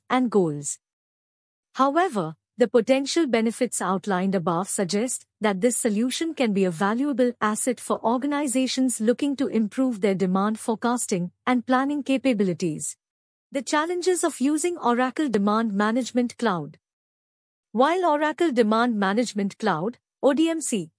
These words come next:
offers powerful features for demand forecasting,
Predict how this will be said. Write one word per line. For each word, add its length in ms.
offers 420
powerful 480
features 580
for 120
demand 440
forecasting, 720